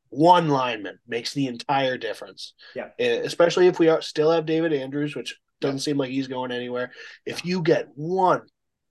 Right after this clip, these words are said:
Speaker 1: badass motherfucking guard like Orlando Pace or a mean mugging tackle that's not a
Speaker 2: Mm-hmm.
Speaker 1: huge pussy like Trent Brown is,
Speaker 2: Mm-hmm.
Speaker 1: it makes all the difference in the world.
Speaker 2: Yeah. Yeah, I agree. I agree. Al,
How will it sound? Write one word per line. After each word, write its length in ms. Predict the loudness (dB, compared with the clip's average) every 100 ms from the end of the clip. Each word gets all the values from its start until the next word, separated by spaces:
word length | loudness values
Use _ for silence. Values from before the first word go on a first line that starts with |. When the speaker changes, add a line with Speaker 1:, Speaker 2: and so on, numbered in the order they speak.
| -4
Speaker 1:
badass 600 | 0 2 2 2 0 -2
motherfucking 580 | -4 -4 -2 -2 -2 -4
guard 420 | -2 0 -2 -4
like 160 | -6 -2
Orlando 440 | -2 -2 -6 -8
Pace 380 | -6 -6 -6 -10 -16 -20 _
or 240 | -4 -2 -2
a 120 | -6 -8
mean 360 | -2 0 0 2
mugging 320 | 4 6 4
tackle 460 | 2 0 0 0 -4
that's 220 | -4 -10
not 240 | -8 -4 -4
a 40 |
Speaker 2:
Mm-hmm. 200 | -6 -10
Speaker 1:
huge 380 | -4 -2 -2 -4
pussy 420 | -4 -4 -4 -10
like 280 | -10 -10 -10
Trent 300 | -6 -6 -4
Brown 300 | -4 -4 -6
is, 220 | -10 -14 _ -20 -20 -16
Speaker 2:
Mm-hmm. 260 | -12 -10 -10 -12 _ _ _ -4
Speaker 1:
it 140 | -2 2
makes 240 | 0 0 -2
all 240 | 2 4 2
the 100 | -2
difference 400 | -6 -6 -8 -10
in 80 | -10
the 80 |
world. 340 | -10 -10 -16 _ _ _ _ _ _ _ _ _ _ -10
Speaker 2:
Yeah. 180 | -10 -10 _ _ _ -12
Yeah, 180 | -10 -6
I 160 | -6
agree. 280 | -6 -4 -8 -10 _ -8
I 80 | -6
agree. 200 | -4 -2
Al, 380 | 0 0 -2